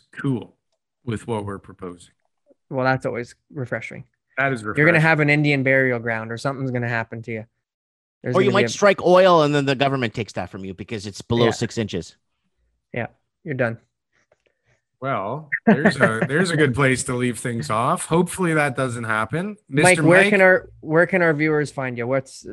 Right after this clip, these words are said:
Speaker 2: just give it a
Speaker 3: Oh,
Speaker 2: little
Speaker 3: I don't know.
Speaker 2: shameless
Speaker 3: You
Speaker 2: plug
Speaker 3: could
Speaker 2: here.
Speaker 3: just, uh, I've been kicked off of YouTube, like, thirteen times. So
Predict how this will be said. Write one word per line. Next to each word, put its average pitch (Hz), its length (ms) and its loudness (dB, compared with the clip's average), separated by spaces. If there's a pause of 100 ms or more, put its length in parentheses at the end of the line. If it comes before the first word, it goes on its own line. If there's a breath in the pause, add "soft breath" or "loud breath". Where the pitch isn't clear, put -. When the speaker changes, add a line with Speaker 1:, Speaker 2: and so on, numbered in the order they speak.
Speaker 2:
just 139 200 -4
give 165 80 4
it 175 40 6
a - 20 6
Speaker 3:
Oh, 170 40 6
Speaker 2:
little 160 180 4
Speaker 3:
I - 20 4
don't - 0 -
know. 135 60 2
Speaker 2:
shameless 143 380 0
Speaker 3:
You 165 40 -10
Speaker 2:
plug 147 160 2
Speaker 3:
could - 60 -10
Speaker 2:
here. 127 160 0
Speaker 3:
just, 135 100 -10
uh, 143 220 -6
I've 160 160 -4
been 180 120 -6
kicked 160 280 -10
off 151 160 -4
of 139 60 -8
YouTube, 139 360 -8
like, 113 160 -6
thirteen 123 400 -10
times. 113 400 -12
So 107 360 -8